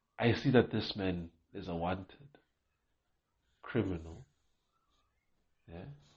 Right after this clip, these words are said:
or a fugitive at least, let me withdraw criminal because he hasn't been tried yet. If I'm hearing all these stories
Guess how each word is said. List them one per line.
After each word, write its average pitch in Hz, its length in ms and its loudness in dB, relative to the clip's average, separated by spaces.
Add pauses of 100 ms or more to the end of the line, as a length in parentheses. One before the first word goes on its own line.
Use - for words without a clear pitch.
(1040)
or 98 260 4
a 87 40 2 (120)
fugitive 95 500 4
at 82 180 -6
least, 98 300 -8 (400)
let 127 120 -4
me 120 100 6
withdraw 90 360 2
criminal 82 560 -6
because 78 300 -8
he 82 80 -6
hasn't 82 240 -6
been 80 120 -10
tried 76 360 -8
yet. - 180 -14 (2250)
If 127 200 0
I'm 151 180 10
hearing 107 640 10
all 101 280 -2
these 82 160 -6 (120)
stories 76 400 -8